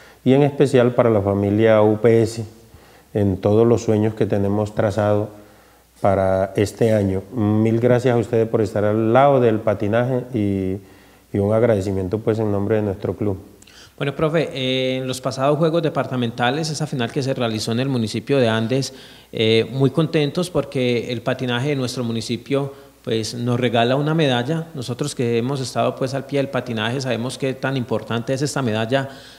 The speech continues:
Speaker 2: para el municipio de Andes y para cada una de las deportistas, profe. Eh, ¿cómo se trabajó para este gran logro?
Speaker 1: Bueno, eh, la planteamos desde enero.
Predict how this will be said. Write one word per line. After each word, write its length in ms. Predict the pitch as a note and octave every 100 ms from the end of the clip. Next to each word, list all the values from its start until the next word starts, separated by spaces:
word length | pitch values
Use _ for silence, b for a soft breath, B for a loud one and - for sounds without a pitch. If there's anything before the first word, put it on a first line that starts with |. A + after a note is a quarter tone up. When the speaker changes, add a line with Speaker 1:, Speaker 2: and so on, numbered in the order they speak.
| B
Speaker 2:
para 240 | B2 A#2 A2
el 100 | A2
municipio 420 | A#2 A2 A#2+ C#3
de 80 | B2
Andes 260 | A2+ B2+
y 60 | C#3+
para 240 | - G#2+
cada 200 | - A2+
una 200 | B2 C3
de 80 | C3
las 140 | A#2
deportistas, 600 | A2 A2 A2 - G#2+ C3
profe. 400 | B2 C3 B2 C#3 B2 B B B _
Eh, 280 | A#2+ A#2+ A#2
¿cómo 200 | D#3+ E3+
se 120 | E3+
trabajó 400 | F3 C#3+ B2+ D#3
para 200 | D3+ A#2
este 260 | A#2+ - C#3+
gran 200 | C#3 C#3
logro? 260 | C3+ G2+ - - B B B B
Speaker 1:
Bueno, 480 | - C#3 B2+ G#2+ G#2 -
eh, 680 | A#2+ A#2 A#2 A2+ A2+ A2+ A#2 - - - _ _ _ _
la 220 | - C3+
planteamos 520 | C3 C#3 C3 D3+ E3+ E3+
desde 220 | C#3 B2+
enero. 360 | B2+ C#3 G#2